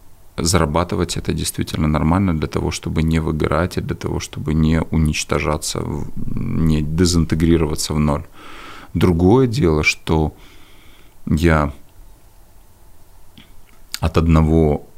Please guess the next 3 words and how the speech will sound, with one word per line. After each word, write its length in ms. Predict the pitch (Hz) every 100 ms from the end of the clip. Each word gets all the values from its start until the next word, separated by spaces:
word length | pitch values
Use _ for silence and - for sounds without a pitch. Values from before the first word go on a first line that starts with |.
| -
э, 1400 | 143 78 76 71 71 73 76 - 82 82 - 82 80 -
своего 500 | - 82 80 73 73
знакомого 760 | 69 78 78 123 117 92 73